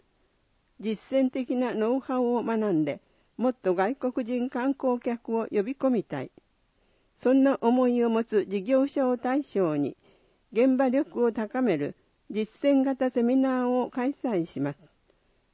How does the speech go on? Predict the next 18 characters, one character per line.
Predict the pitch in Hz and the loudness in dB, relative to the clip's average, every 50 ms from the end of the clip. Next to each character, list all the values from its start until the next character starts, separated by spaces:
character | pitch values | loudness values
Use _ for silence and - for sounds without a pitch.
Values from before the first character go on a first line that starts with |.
| _ _ _ _ _ | _ _ _ _ _
要 | 233 254 247 233 - - - - | 2 2 2 2 -2 -6 -4 -2
申 | 190 226 226 208 | 0 0 0 -2
し | - - - _ | -4 -10 -16 _
込 | - 143 | -4 -2
み。 | 143 139 - - - _ _ _ _ _ _ _ _ _ _ _ _ _ _ _ _ _ _ _ _ | -2 -2 -4 -8 -16 _ _ _ _ _ _ _ _ _ _ _ _ _ _ _ _ _ _ _ _
時、 | - 190 185 - 208 208 - - _ _ _ _ _ _ _ _ _ _ | -6 -6 -6 -6 -10 -10 -10 -12 _ _ _ _ _ _ _ _ _ _
令 | - 208 247 262 262 | 0 2 2 4 2
和 | 262 254 247 | 2 0 -2
八 | 233 233 233 233 - 226 | -4 -6 -8 -6 -4 -2
年 | 214 190 156 143 - - | 0 0 0 0 -4 -8
一 | 180 - 262 254 | -6 -6 -4 -4
月 | 262 262 - - 240 | -4 -4 -2 -4 -4
十 | 208 240 247 240 247 | -2 -2 -2 0 0
四 | 247 226 233 - _ _ _ | 0 -2 -4 -4 _ _ _
日 | - 147 - - | -4 -4 -4 -4
水 | - - - 208 233 254 240 | -14 -6 -4 -4 -4 -2 -4
曜 | 240 220 196 160 139 | -2 -2 -2 -4 -4
日、 | 135 127 - | -6 -10 -12